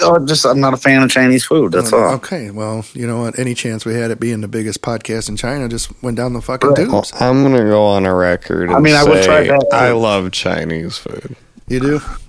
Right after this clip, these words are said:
Speaker 2: What's your favorite Chinese, buddy? If you could, if we could get it right here. Custom.
Speaker 3: Um,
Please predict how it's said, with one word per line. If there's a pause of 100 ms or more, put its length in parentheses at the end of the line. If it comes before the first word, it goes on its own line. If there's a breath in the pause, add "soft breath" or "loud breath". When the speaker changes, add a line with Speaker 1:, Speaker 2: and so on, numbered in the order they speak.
(120)
Speaker 2:
What's
your
favorite
Chinese,
buddy?
If
you
could,
if
we
could
get
it
right
here. (1120 soft breath)
Custom. (680 soft breath)
Speaker 3:
Um,